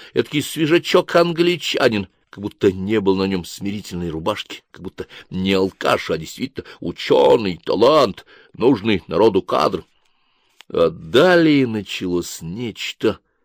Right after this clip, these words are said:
показавшееся Чепцову нелепым сном. Движения, звуки, дуновения, запахи —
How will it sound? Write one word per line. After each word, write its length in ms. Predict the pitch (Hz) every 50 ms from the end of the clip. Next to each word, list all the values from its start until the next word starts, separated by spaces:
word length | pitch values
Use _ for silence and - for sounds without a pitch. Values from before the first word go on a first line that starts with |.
| _ _ _ _ _ _ _ _ _ _
показавшееся 720 | _ _ - 87 80 87 90 87 - - 92 87 - -
Чепцову 560 | - - - - - - - 120 131 87 87
нелепым 400 | 90 90 87 92 92 - 95 90
сном. 400 | 85 - - - 90 78 85 87 _ _ _ _ _ _ _ _ _ _ _ _ _ _ _ _ _ _ _ _
Движения, 840 | - 101 - 101 113 110 139 147 151 151 143 123 110 98 92 90 85
звуки, 680 | 82 80 78 78 80 85 101 139 143 117 - - - 80
дуновения, 760 | 71 71 82 87 87 92 117 123 117 104 90 82 78 80 78
запахи — 640 | 76 80 92 110 110 95 - 82 - - - _